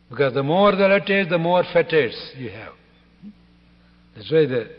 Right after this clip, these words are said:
"He's a man of letters," people say. I say, "He's a man of fetters." Because the pride on, about the literacy is dangerous. It's very difficult to get rid of it.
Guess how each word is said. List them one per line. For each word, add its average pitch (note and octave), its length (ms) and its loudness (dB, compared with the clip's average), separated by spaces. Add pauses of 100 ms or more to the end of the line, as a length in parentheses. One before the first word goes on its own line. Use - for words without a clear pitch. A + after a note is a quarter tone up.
(140)
"He's C#3 200 -2
a D3 60 4
man F#3+ 260 4
of D3+ 180 2
letters," F3+ 460 2 (480)
people D#3+ 280 -2
say. D3 380 2 (160)
I D3+ 100 0
say, E3+ 220 2
"He's E3+ 180 0
a E3 60 2
man E3 260 0
of E3 120 0
fetters." D3 680 0 (1040)
Because B2 220 -2
the C3 100 -2
pride F#3+ 380 4
on, F3 320 2 (480)
about D#3 280 4
the D3+ 100 4
literacy E3+ 880 0
is C3+ 100 -10
dangerous. C#3+ 580 -2 (1600)
It's A2+ 100 -14
very D#3+ 220 2
difficult E3 400 -2
to D#3+ 100 -6
get C#3+ 180 -4
rid D3 120 -10
of A#2 180 -14
it. - 220 -20